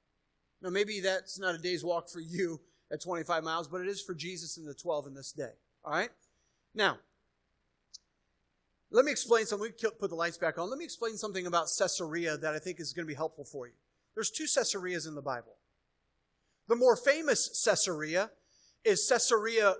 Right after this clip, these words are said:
what we call Caesarea Maritima. It's Caesarea by the sea. You find the Apostle Paul imprisoned in Caesarea in the book of Acts. That's Caesarea that's on the coast of the Mediterranean. It's, that's why we call it by the sea.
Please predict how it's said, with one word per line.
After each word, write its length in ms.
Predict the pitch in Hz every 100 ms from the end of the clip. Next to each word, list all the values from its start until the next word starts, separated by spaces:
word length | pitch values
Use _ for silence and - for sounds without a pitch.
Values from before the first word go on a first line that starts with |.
| -
what 140 | 185 214
we 80 |
call 180 | 208 208
Caesarea 640 | - 254 233 226 214 220 196
Maritima. 800 | 190 196 175 - 233 202 151 - _ _ _ _ _ -
It's 240 | 214 -
Caesarea 500 | 269 - 240 214 220
by 180 | 185 180
the 120 | 170
sea. 380 | - - 262 214
You 160 | 160 180
find 240 | 202 208
the 40 |
Apostle 400 | 190 202 208 214
Paul 320 | 180 214 220 190
imprisoned 540 | 175 - 240 190 202
in 100 | 185
Caesarea 640 | - 190 - 180 175 202 226 _ - -
in 80 | 190
the 80 | 180
book 160 | 196
of 80 | 190
Acts. 360 | 180 208 - - - - - -
That's 280 | 269 277
Caesarea 520 | - 254 - 208 226 214
that's 180 | 190
on 120 | 214 202
the 80 |
coast 420 | 175 - 254 - 240
of 100 | 196
the 80 |
Mediterranean. 720 | 190 185 175 - 185 180 151 147
It's, 200 | - - _ _
that's 140 | 190 185
why 100 | 202
we 80 | 185
call 200 | 190 175
it 60 |
by 180 | 170 170
the 120 | 156
sea. 360 | - - 170